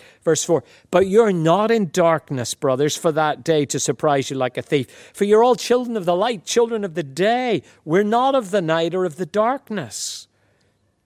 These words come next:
The background to this expression is almost certainly Jesus' statement in John twelve thirty-six. "While you have the light, believe in the light that you may become sons of light." Language which in turn depends on Isaiah sixty.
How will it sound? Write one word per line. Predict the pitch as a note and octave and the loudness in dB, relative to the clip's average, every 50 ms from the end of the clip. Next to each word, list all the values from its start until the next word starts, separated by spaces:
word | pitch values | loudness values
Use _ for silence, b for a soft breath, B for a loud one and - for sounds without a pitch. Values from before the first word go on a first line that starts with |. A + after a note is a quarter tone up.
| _ _ _ _ | _ _ _ _
The | - C3+ | -4 -2
background | B2+ A2+ E3+ G3 F3+ - E3+ D3 C3 A#2 | 0 2 2 2 2 0 0 0 0 -2
to | A#2+ | -6
this | A2 A#2 A2 - | -6 -8 -8 -8
expression | C3 A2 - - - C#3 C3+ C3 - D3 C3 | -8 -10 -8 -4 -2 -2 -2 -2 -4 -6 -8
is | A#2 B2 | -6 -6
almost | D3 C#3+ B2+ A#2 - | -6 -6 -6 -6 -4
certainly | - F3 F3 E3+ A#2+ A#2 A2+ | -2 -2 -2 -2 -4 -6 -10
Jesus' | G2+ F#2+ - D3 D#3+ E3 C#3 B2+ A2+ | -12 -8 -6 -4 -4 -4 -4 -6 -10
statement | - - D3+ B2+ A#2 - A#2+ | -8 -6 -6 -6 -6 -6 -10
in | A2+ G#2+ | -12 -8
John | G2 D3 C#3+ C3 A2+ | -6 -4 -4 -4 -6
twelve | - - - D3+ C3+ A#2+ G#2+ - | -6 -4 -2 0 0 0 -2 -4
thirty-six. | - B2 A2+ A2+ A2 - - D3+ B2 - - B B B B B B B B B | -4 -6 -4 -6 -6 -6 -4 -4 -4 -6 -10 B B B B B B B B B
"While | - C3 B2+ E3 F#3+ F#3 F3 | -6 0 2 2 2 2 2
you | E3+ D#3 | 0 0
have | C3+ E3+ G3+ G#3 F3 | 0 0 -2 0 0
the | F3+ G#3 | 0 0
light, | G3 F#3+ F#3+ G3+ G3+ F#3 - - _ _ _ _ | 0 2 0 0 -2 -4 -8 -14 _ _ _ _
believe | - D3 D3+ F3 G3 G3 G3 F#3+ | 0 0 2 2 2 2 2 0
in | G3 F#3 | 0 0
the | F#3 F3+ | 0 0
light | F#3 F#3+ F#3+ F#3+ F3 - | 2 2 0 0 -2 -2
that | - F3 D3+ C3+ | -4 -4 -2 0
you | F3 F3 | -2 0
may | E3 E3 | 0 -2
become | D#3+ E3 - - - E3+ D#3 | -4 -4 -6 -6 -6 -6 -4
sons | - - - - F3 F3 F#3 F#3+ F#3 D#3+ D#3 | -4 -4 -2 -2 -2 -2 -2 -2 -4 -4 -4
of | D#3 B2+ | -4 -2
light." | B2+ C3 B2 A2+ G2+ F#2+ - _ - - _ _ _ _ _ _ _ _ _ _ _ _ _ - | -2 -2 -2 -2 -4 -8 -12 _ -20 -20 _ _ _ _ _ _ _ _ _ _ _ _ _ 0
Language | D3+ E3 E3+ E3+ E3 D3 D3 C3 A#2 - C3+ | 0 2 2 0 0 0 -2 -2 -2 -4 -4
which | C#3+ C3+ - - | -4 -4 -2 -4
in | C#3 B2 A#2 | -6 -4 -2
turn | - D#3 D3+ C3+ | -2 -2 -2 -2
depends | C3 A#2+ - C#3 C#3+ C#3 C#3 C3 - - | -4 -4 -4 -2 -2 -2 -4 -4 -6 -6
on | C3+ B2+ | -6 -4
Isaiah | C3 C3 B2 - C#3 C3+ C3+ C#3+ | -4 -4 -2 -2 -2 -2 -2 -4
sixty. | - - D#3+ D3 - - - - F#2 - | -4 -6 -6 -8 -8 -10 -14 -14 -14 -16